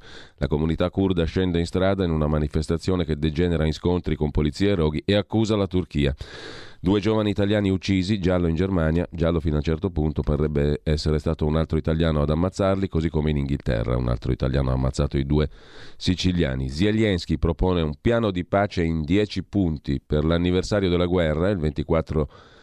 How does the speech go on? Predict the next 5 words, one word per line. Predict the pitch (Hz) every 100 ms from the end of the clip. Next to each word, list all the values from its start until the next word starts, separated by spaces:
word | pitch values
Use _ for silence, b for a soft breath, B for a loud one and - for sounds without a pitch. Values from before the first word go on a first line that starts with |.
| B B B
febbraio, | - 98 90 98 87 85 95 117
una | 92 92
proposta, | 90 98 101 92 92 -
dice | 95 85 - 85 85
il | 80 80